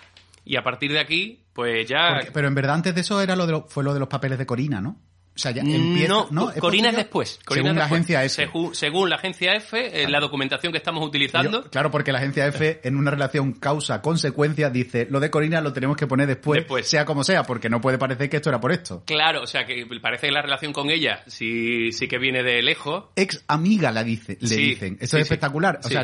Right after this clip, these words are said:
Speaker 2: en los medios de comunicación se refieren
Speaker 1: Sí.
Speaker 2: a Corina como la ex amiga del
Speaker 1: Sí, sí.
Speaker 2: rey.
Speaker 1: Sí,
Speaker 2: ¿Cómo
Speaker 1: sí.
Speaker 2: se puede ser ex amiga del
Speaker 1: Sí,
Speaker 2: rey?
Speaker 1: bueno.
Speaker 2: Extraordinario, extraordinario.
Speaker 1: Bueno, una ex suele ser después ex amiga.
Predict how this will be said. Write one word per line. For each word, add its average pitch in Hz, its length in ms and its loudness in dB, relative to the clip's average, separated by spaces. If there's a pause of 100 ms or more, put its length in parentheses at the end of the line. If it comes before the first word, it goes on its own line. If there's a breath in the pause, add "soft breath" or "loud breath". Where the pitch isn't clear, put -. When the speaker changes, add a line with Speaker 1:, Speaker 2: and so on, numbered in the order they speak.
(100)
Speaker 2:
en 123 140 -2
los 117 100 2
medios 139 200 4
de 170 80 2
comunicación 156 520 0
se 135 120 -2
refieren 120 500 0
Speaker 1:
Sí. - 80 -20 (160 loud breath)
Speaker 2:
a 117 140 -4
Corina 139 340 2
como 151 220 0
la 120 240 0
ex - 340 -2
amiga 160 380 2
del 165 140 2
Speaker 1:
Sí, 123 60 0
sí. 123 80 0
Speaker 2:
rey. 160 260 2 (100)
Speaker 1:
Sí, - 80 -12
Speaker 2:
¿Cómo 165 160 4
Speaker 1:
sí. - 60 4
Speaker 2:
se 196 80 4
puede 175 340 4
ser 151 240 0 (200 loud breath)
ex 165 280 0
amiga 175 360 2
del 156 160 2
Speaker 1:
Sí, 147 80 2
Speaker 2:
rey? 202 300 2
Speaker 1:
bueno. 143 260 0
Speaker 2:
Extraordinario, 123 760 -4
extraordinario. 139 420 -2
Speaker 1:
Bueno, - 20 -2
una 135 220 2
ex 147 140 -8
suele 127 520 -2 (300)
ser 123 220 -2
después 127 400 -4
ex - 220 -8
amiga. 101 420 -6